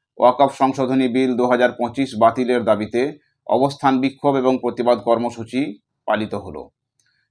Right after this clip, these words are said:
সেখানে লক্ষ লক্ষ মানুষ তারা হাজির হয়েছে এই দাবির সমর্থনে। সেখানে দাবি দেওয়া কী ছিল সেটা আর বলার অপেক্ষা রাখে না,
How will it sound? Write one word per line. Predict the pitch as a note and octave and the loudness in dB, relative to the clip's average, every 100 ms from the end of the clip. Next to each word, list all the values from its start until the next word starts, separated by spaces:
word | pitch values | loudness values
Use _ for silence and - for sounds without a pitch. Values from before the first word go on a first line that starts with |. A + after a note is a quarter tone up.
| - | -4
সেখানে | D3 E3 | 4 4
লক্ষ | D#3+ D#3+ - | 4 2 4
লক্ষ | F3 F3 F3 | 4 4 0
মানুষ | E3 D3+ D#3 D#3+ - | 2 4 4 2 2
তারা | D3 | 4
হাজির | C3+ B2+ C#3+ | 6 2 0
হয়েছে | C#3 C#3+ D3 D3+ D#3+ - _ | 0 0 0 -4 -4 -8 _
এই | A2 C3+ | -2 0
দাবির | B2 A#2+ B2+ B2+ | 4 4 4 -2
সমর্থনে। | - A#2+ C3 B2+ B2+ G#2 C#3 D3 _ _ _ _ _ _ _ _ _ _ _ _ | -2 0 0 0 -6 -4 -8 -12 _ _ _ _ _ _ _ _ _ _ _ _
সেখানে | D3 D3 D#3+ | 0 4 4
দাবি | C#3 D3 D#3 | 6 6 8
দেওয়া | D#3+ D#3+ | 6 6
কী | D3 | 2
ছিল | D#3 D#3+ D#3 | -2 0 0
সেটা | D3+ D3+ | 4 4
আর | D3 | 6
বলার | C3+ C#3 | 6 6
অপেক্ষা | C3+ C#3 C#3 C#3+ | 4 2 -2 2
রাখে | C#3 D3 | 2 2
না, | D#3+ A3+ | -2 -2